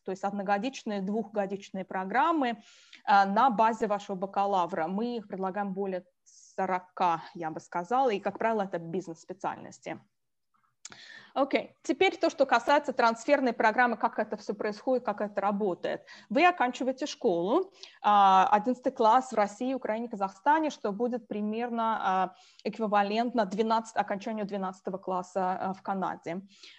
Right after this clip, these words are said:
А, затем вы поступаете в колледж на программу, которая называется Associate Degree, а, или Associate of Arts, Associate of Science, в зависимости от вашей специальности. А, вы обучаетесь, а, два года,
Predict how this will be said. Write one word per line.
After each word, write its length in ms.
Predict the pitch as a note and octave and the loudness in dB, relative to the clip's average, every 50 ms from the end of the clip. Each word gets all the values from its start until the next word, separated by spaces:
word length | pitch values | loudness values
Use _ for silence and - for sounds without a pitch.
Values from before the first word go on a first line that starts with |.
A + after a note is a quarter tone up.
| _ | _
А, 260 | - G3+ G3+ G3 F#3 | 2 4 4 4 4
затем 360 | F#3+ - A#3+ A#3 - F4 F4 D#4 | 4 2 0 2 2 2 2 4
вы 100 | C#4+ - | 2 0
поступаете 800 | - C4 - - A#3+ - A#3 A3 G#3+ G#3+ A3+ A3 - - B3 A3 | -2 -4 -6 -8 -4 2 2 4 4 2 0 -2 -4 -4 -4 -4
в 120 | - - | -4 -8
колледж 640 | - - B3 A3+ G3+ G3 G3+ D4+ - - - - - | -10 -4 0 0 2 2 2 0 -2 -2 -4 -6 -4
на 220 | G#3 G3+ G#3+ A#3+ | -2 -2 -2 -2
программу, 480 | A#3+ - G#3+ G3+ F#3+ G#3+ G#3+ A3+ A#3+ A#3 | 0 0 -2 0 0 0 -2 -2 -2 -4
которая 300 | - G#3+ G3+ - - G3+ | -6 -6 -6 -6 -6 -6
называется 420 | G3 G3 G3 G3 F3+ F#3 - G3+ | -4 -2 -2 -2 -2 -2 -4 -6
Associate 480 | G3 G3 - B3+ A#3 - - - G#3 F#3+ | -6 -4 -2 -4 -4 -4 -6 -8 -8 -6
Degree, 440 | - A#3 G3 - G#3 F#3+ G3+ C4 G4+ C5 - - _ _ - - - _ _ _ - | -6 -6 -4 -2 -2 0 0 0 -2 -2 -4 -8 _ _ -20 -20 -20 _ _ _ 2
а, 300 | G#3+ G#3 G#3 G#3 F#3+ - | 2 4 6 4 4 2
или 260 | - G#3+ G#3 G3+ F#3+ | 0 -2 0 0 -2
Associate 440 | - G3 - A#3+ A#3+ A#3 - A#3 G#3+ | -2 -2 -2 -2 -2 -2 -4 -6 -8
of 100 | G#3+ G3+ - - | -8 -8 0 4
Arts, 480 | G#3 G#3+ B3+ F4+ G4 - - - - - | 6 6 6 6 2 -2 -8 -12 -8 -6
Associate 480 | G#3 G#3 - A#3+ G3+ G3+ - - G3 | -8 -4 -4 -4 -4 -4 -4 -6 -6
of 100 | G3 G3 | -6 -8
Science, 420 | - - - D#4 D#4+ E4 E4 E4 D#4 | -2 2 4 4 4 4 4 0 0
в 60 | - | -2
зависимости 500 | - G3 G#3+ G#3+ G#3+ - G3+ F#3+ - - | -2 -2 -2 -2 -4 -6 -10 -8 -6 -6
от 160 | F#3+ G3 - | -6 -6 -8
вашей 200 | - F#3+ - F#3+ | -10 -10 -10 -12
специальности. 880 | F#3 - - A3 - - D4 D#4 D#4+ D#4 D#4+ D#4 - - - C#4 C4+ C4+ - - - - - - - - - | -14 -14 -16 -8 -2 2 2 4 4 2 0 -2 -2 -4 -4 -4 -4 -4 -10 -20 -20 -20 -20 -20 -20 -2 2
А, 400 | G#3+ G#3+ G#3+ G#3+ G#3+ G3+ G3 F3 | 4 6 6 8 8 6 6 4
вы 240 | G3+ G#3+ C#4 D#4+ E4+ | 2 2 2 4 4
обучаетесь, 840 | C#4+ A3 - - - B3+ A3+ A3+ A3+ A3+ - A3+ G#3 G#3 G#3 - - - | 4 2 0 -2 -2 0 0 0 -2 -2 -2 -2 -2 -4 -4 -8 -6 -2
а, 220 | G#3+ G3+ G3+ G3+ F#3+ | 0 2 2 2 0
два 260 | F#3+ G3 B3+ C#4 C#4+ | 2 4 4 4 4
года, 460 | A#3+ A3 G#3 F3 F3 F3 G#3+ B3 F4 | 4 2 0 0 0 2 2 2 2